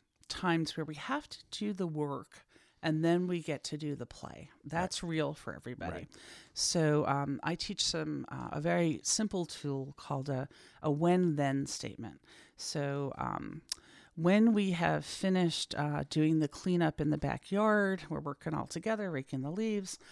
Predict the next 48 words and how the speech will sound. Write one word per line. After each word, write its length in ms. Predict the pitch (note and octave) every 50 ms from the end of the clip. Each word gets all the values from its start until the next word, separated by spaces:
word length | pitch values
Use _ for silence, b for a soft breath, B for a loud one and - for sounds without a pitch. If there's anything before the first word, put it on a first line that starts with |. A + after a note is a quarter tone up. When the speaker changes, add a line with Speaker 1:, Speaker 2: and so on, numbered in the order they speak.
| B
Speaker 2:
Mm-hmm. 180 | G2 F2+ F2 F2+
Speaker 1:
you 80 | F3+ E3+
know, 180 | D#3+ D3+ D3+ D3+
then 360 | D3 F3+ G#3 G#3+ G#3+ G#3+ G3+
we're 120 | F#3 F3
gonna 200 | D#3 F3 D#3+ D#3+
be 60 | D#3+ D#3+
able 140 | D3 D3 C#3+
to 100 | - -
go 120 | - D3
to 80 | C#3+ C#3
the 80 | D3
park 260 | - - - B2+ B2 - -
and 100 | B2+ B2+
play. 420 | - - - - - - - E3 - _ - -
Speaker 2:
Right. 100 | - - B B B B B B B -
Speaker 1:
Um, 580 | - D3 C#3 C#3 C3+ C3+ C3+ - - - - - - B B B B B
when 340 | F3 F3+ G3 G#3 G#3+ G#3+ G#3
you 220 | G3 F#3 F3 F3
have, 760 | E3+ D#3+ - F3 F3 D#3+ D#3 D3+ D3+ D3+ D#3 D#3 D#3 D3 - -
uh, 340 | - C#3+ C#3 C3+ C3+ C3 A#2 - -
picked 280 | - - F3+ - - -
up 140 | E3 - -
all 220 | D#3 D3+ C#3+ C#3 C#3
the, 300 | D3+ B2+ B2+ C3+ C#3 - -
all 140 | D#3 D3+ D3
the 120 | D3 C3+
laundry 500 | C3+ D#3 D#3 E3 F3 E3 E3+ E3 D#3+ A2
in 120 | C#3+ C#3
your 200 | C#3 D3 C#3+ C#3
room, 640 | C#3+ D#3 E3+ G3 G3+ G3+ F#3+ F#3 F3+ F3 F3 F3 F3
Speaker 2:
Mm-hmm. 180 | - E2+ B F2+ F#2 B B B B
Speaker 1:
then 260 | D3+ E3+ G3 G3 G3 F#3
you'll 180 | F3 E3 D#3+
be 140 | D#3 D#3+ D3+
able 200 | D3+ D3 C#3+ C3+
to 180 | - - - C#3+
go 200 | - D3 C#3 C#3
out 320 | C#3 C3+ C3+ C3 G#2 - -
and 300 | - D3 C3+ B2+ B2+ B2+
meet 160 | B2+ C3 -
your 120 | - C3+ B2+
friends 340 | - - - C3 B2+ A#2+ -
for 160 | - - B2
that 180 | A#2 A2+ A2 -
bike 260 | - F#2 - - - -
ride. 320 | - C#2 C2 - - - - - B
Speaker 2:
Right. 120 | B